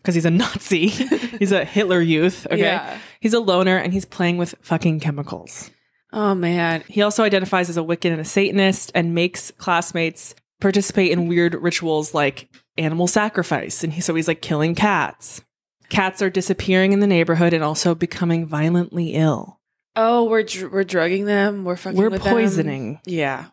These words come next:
Speaker 2: What are we talking about?
Speaker 1: Uh, so February nineteen sixty-one, his stepmom, Molly Young, is becoming violently ill.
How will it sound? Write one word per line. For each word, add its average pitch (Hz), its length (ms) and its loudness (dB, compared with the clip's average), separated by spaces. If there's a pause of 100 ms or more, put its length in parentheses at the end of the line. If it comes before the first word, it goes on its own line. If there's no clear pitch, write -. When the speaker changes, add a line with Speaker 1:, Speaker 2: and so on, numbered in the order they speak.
Speaker 2:
What 170 120 -6
are 165 40 -6
we 160 80 -8
talking - 320 -12
about? 143 260 -14 (520)
Speaker 1:
Uh, 185 420 2
so - 220 0
February 202 500 2
nineteen 190 320 0
sixty-one, 208 540 0
his 208 280 0
stepmom, 214 460 2
Molly 180 340 2
Young, 175 320 2
is 165 180 -2
becoming 165 420 0
violently 143 520 -4
ill. 85 280 -8